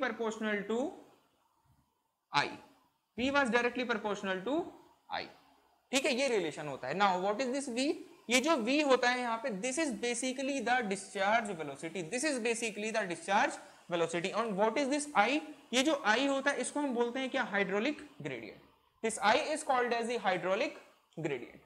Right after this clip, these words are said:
ठीक है, तो ये आपके पास relation होता है। Now, अब अगर मैं यहाँ से, ये जो आपके यहाँ पे proportionality sign लगा हुआ है, इस proportionality sign को हटाने के लिए मैं यहाँ पे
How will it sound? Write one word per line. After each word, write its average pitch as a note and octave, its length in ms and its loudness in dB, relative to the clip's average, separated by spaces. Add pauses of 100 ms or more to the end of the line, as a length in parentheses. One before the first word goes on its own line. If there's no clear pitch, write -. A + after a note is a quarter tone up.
ठीक C4+ 140 2
है, E4 140 0 (400)
तो D#4 80 2
ये D4 260 2
आपके D4+ 240 2
पास C#4+ 240 0
relation A#3 400 -2
होता A3+ 200 -2
है। B3 120 -2
Now, A3+ 240 6 (140)
अब A#3+ 120 8
अगर C#4+ 380 6
मैं D4+ 140 0
यहाँ B3+ 340 0
से, A#3+ 420 -4 (640)
ये A3 140 2
जो C#4+ 120 2
आपके C#4+ 200 2
यहाँ C4 160 2
पे C4+ 100 -2
proportionality B3 800 0
sign A3+ 220 -2
लगा F#3+ 220 0
हुआ G#3+ 280 2
है, A3+ 320 -4 (120)
इस C4 120 -2
proportionality C#4+ 760 0
sign C4 360 -2
को C#4+ 140 0
हटाने A3+ 400 0
के C4 160 -4
लिए B3+ 220 -2
मैं C4 180 -4
यहाँ G#3+ 420 0
पे A3 60 0